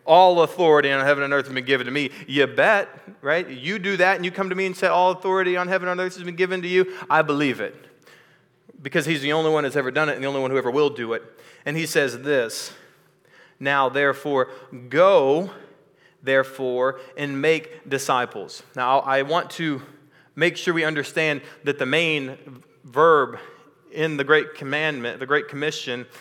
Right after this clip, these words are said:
is not go. There's been a lot of mission organizations that have, that have made their entire mission statement to go.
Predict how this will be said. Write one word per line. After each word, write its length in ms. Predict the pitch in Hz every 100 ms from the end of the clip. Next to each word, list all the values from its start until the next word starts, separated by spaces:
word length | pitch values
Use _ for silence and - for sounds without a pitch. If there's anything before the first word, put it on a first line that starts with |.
| -
is 180 | 151 135
not 360 | 143 160 135 120
go. 400 | 139 123 104 - - - _ _ _ _
There's 120 | 139 151
been 100 | 139
a 100 | 123
lot 240 | 151 180
of 80 | 160
mission 320 | 160 156 156
organizations 1000 | 143 135 131 123 127 127 123 127 123 120
that 140 | 123
have, 300 | 127 117 110 - - -
that 120 | 135
have 320 | 131 127 117 - -
made 340 | 135 143 156 143
their 100 | 139
entire 340 | 131 160 151
mission 520 | 131 135 156 151 143
statement 400 | 123 131 120 110
to 80 | -
go. 640 | 123 110 131 120 107 98